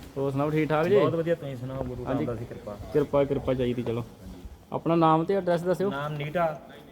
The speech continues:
Speaker 2: ਪਿੰਡ ਲੱਖੂਵਾਲ, ਤਹਿਸੀਲ ਅਜਨਾਲਾ, ਜ਼ਿਲ੍ਹਾ ਅੰਮ੍ਰਿਤਸਰ।
Speaker 1: ਠੀਕ ਹੈ ਜੀ।
Speaker 2: ਨੇੜੇ ਰਮਦਾਸ ਜੀ, ਆਪਣਾ ਇੱਕ ਲੱਖੂਵਾਲ ਅਜਨਾਲੇ ਲਾਗੇ, ਆਪਣਾ ਰਮਦਾਸ ਲਾਗੇ।
Speaker 1: ਠੀਕ ਹੈ ਭਾਜੀ।
Speaker 2: ਹਾਂਜੀ।
Speaker 1: ਫੋਨ ਨੰਬਰ ਵੀ ਬੋਲ ਦਿਓ।
Speaker 2: ਨੜਿਨਵੇਂ ਇੱਕ ਸੌ ਚੁਤਾਲੀ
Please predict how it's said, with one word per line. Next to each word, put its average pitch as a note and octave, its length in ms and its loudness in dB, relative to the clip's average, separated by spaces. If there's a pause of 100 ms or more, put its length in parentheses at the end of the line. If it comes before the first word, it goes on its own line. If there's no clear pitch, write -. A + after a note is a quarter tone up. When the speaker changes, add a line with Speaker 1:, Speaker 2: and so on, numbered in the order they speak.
(140)
Speaker 2:
ਪਿੰਡ C#3+ 160 -6
ਲੱਖੂਵਾਲ, D3 520 -2
ਤਹਿਸੀਲ C3 260 -10
ਅਜਨਾਲਾ, B2 300 -4
ਜ਼ਿਲ੍ਹਾ B2 200 -2
ਅੰਮ੍ਰਿਤਸਰ। A#2 440 -6 (260)
Speaker 1:
ਠੀਕ C3 260 6
ਹੈ B2 60 8
ਜੀ। A2+ 60 4
Speaker 2:
ਨੇੜੇ F#3+ 100 4
ਰਮਦਾਸ D3+ 460 0
ਜੀ, F#3 80 0
ਆਪਣਾ D3+ 300 -2
ਇੱਕ D3 320 -6
ਲੱਖੂਵਾਲ D#3 380 -4
ਅਜਨਾਲੇ C#3 280 0
ਲਾਗੇ, C#3 220 -2
ਆਪਣਾ D#3 180 -2
ਰਮਦਾਸ A2 420 -4
ਲਾਗੇ। F#2 240 -10 (240)
Speaker 1:
ਠੀਕ D3 260 6
ਹੈ C#3 60 6
ਭਾਜੀ। B2 280 0 (100)
Speaker 2:
ਹਾਂਜੀ। G#2 160 -10
Speaker 1:
ਫੋਨ D3+ 180 4
ਨੰਬਰ F3 180 4
ਵੀ G3+ 60 8
ਬੋਲ E3+ 220 6
ਦਿਓ। C3 260 4
Speaker 2:
ਨੜਿਨਵੇਂ C#3+ 400 -8
ਇੱਕ C3 120 -10
ਸੌ D3+ 80 -10
ਚੁਤਾਲੀ C#3 440 -6